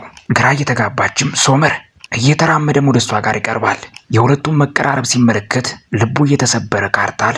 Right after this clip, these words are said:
እየተከዘም ይመለከታል። ሁለቱም ከተቀራረቡ በኋላ ሶመርም ይናገራል።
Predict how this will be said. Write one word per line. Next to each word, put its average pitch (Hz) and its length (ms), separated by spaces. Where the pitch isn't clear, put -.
እየተከዘም 104 680
ይመለከታል። 98 600
ሁለቱም 143 360
ከተቀራረቡ 120 760
በኋላ 101 340
ሶመርም 120 420
ይናገራል። 101 580